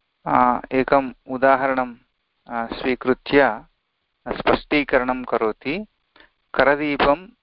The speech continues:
एकं टार्च् इति, आ, प्रज्वाल्य, आ, म्, प्रज्वलनं कृत्वा, म्,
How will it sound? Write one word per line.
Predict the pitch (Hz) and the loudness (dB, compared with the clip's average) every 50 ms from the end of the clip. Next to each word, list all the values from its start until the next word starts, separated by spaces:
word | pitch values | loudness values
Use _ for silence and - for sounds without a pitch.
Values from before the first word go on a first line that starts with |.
| - | -14
एकं | - 120 117 - - 139 160 208 226 240 | -12 -12 -8 -4 -4 -4 -4 -6 -10 -18
टार्च् | _ _ _ - 127 123 123 127 - - - - _ - | _ _ _ 4 4 6 4 4 0 -8 -20 -18 _ -20
इति, | 117 - - 135 147 - _ _ _ _ _ _ _ _ _ _ _ _ _ - | -20 -18 -16 -16 -16 -16 _ _ _ _ _ _ _ _ _ _ _ _ _ -10
आ, | 131 120 113 107 117 127 127 - - - - - - - - - _ _ _ - | -8 -6 -6 -6 -8 -10 -14 -18 -20 -20 -20 -20 -20 -20 -20 -20 _ _ _ 0
प्रज्वाल्य, | 131 131 123 - 139 143 139 135 131 127 120 120 117 110 - - - - - _ _ _ _ _ | 0 0 -2 0 2 4 4 4 4 0 -4 -6 -6 -6 -8 -12 -18 -20 -20 _ _ _ _ _
आ, | 110 123 80 78 - - _ _ _ _ _ _ _ _ _ _ | -18 -18 -16 -16 -18 -20 _ _ _ _ _ _ _ _ _ _
म्, | 123 120 120 113 - _ _ _ _ _ _ - | -18 -16 -16 -16 -18 _ _ _ _ _ _ 0
प्रज्वलनं | 131 127 117 - - 139 135 135 135 135 135 131 131 135 135 | 0 0 2 2 2 4 4 2 0 -4 -2 -2 -4 -4 -8
कृत्वा, | - - 123 - _ - - 135 160 196 190 147 - _ _ _ _ _ _ _ _ _ _ | -10 -8 -8 -6 _ -2 2 2 2 2 0 -6 -10 _ _ _ _ _ _ _ _ _ _
म्, | 139 139 139 135 135 127 127 127 | -16 -12 -12 -10 -10 -10 -12 -12